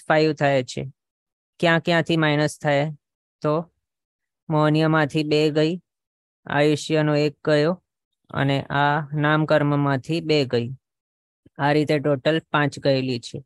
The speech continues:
સાસ્વાદ અને આવતા. તો કઈ કઈ પાંચ? તો નપુંસક, ચતુષ્ક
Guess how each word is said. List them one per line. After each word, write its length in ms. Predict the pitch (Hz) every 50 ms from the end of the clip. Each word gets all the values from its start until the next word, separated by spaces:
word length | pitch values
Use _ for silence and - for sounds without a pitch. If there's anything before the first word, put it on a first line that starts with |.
| _ _ _ _ _ _ _ _ _ _ _ _ _ _ _ _ _ _ -
સાસ્વાદ 520 | - - 151 143 139 - - 151 143 135 135
અને 240 | 131 135 139 139 143
આવતા. 460 | 143 135 131 127 127 - - 135 127 123 - _ _ _ _ -
તો 60 | 147
કઈ 220 | - - 156 156 151
કઈ 180 | - 151 147
પાંચ? 320 | 143 - 147 143 143 143 - - - - _ _ _ _ _ _ _ _ _ _ _ _ _ _ _ _ -
તો 40 | 143
નપુંસક, 640 | 139 143 143 135 - - 156 156 156 - - 160 160 - _ _
ચતુષ્ક 540 | - 156 147 - - 165 170 - - -